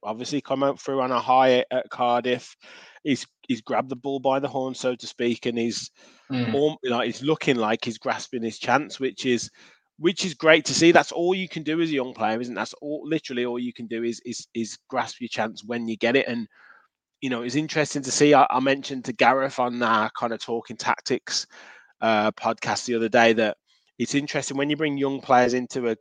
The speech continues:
Speaker 1: into a dressing room, whether, whatever level of football it is, whether it's semi-pro or, or professional, there's always that little bit of feeling out period where they're kind of like,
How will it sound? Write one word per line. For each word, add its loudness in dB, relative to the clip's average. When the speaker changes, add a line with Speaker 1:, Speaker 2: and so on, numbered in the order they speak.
Speaker 1:
into -6
a -8
dressing -6
room, -8
whether, 2
whatever 2
level 6
of -2
football -6
it -2
is, -2
whether -10
it's -10
semi-pro -2
or, -4
or -10
professional, -8
there's -4
always 4
that 4
little 6
bit -4
of -4
feeling 4
out 6
period 6
where 4
they're 0
kind -2
of -6
like, 2